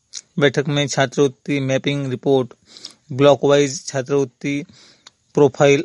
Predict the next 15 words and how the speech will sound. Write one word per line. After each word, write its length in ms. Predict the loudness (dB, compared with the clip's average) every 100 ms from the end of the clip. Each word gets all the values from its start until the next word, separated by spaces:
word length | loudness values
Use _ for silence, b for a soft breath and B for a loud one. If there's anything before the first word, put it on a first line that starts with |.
| -4
अपडेट, 460 | -6 2 2 2
जाति 440 | 0 -2 -2 -4 -6
प्रमाण 380 | -6 -6 -4 -6
पत्र 240 | -6 -6
जानकारी, 540 | -2 -2 -2 -2 -2 -4 -12 -20 _ _ _ b b _ -2
कक्षा 300 | -2 0 -4
वन 260 | -2 -4
से 240 | -4 -4 -4
सिक्स 380 | -2 -6 -6 -10
और 340 | 0 2 2
नौ 300 | 0 -2 -2
से 360 | -2 -2 -2 -6 -10
ग्यारहवीं 460 | -2 2 2 2
के 180 | -6 -6
में 320 | -6 -4 -6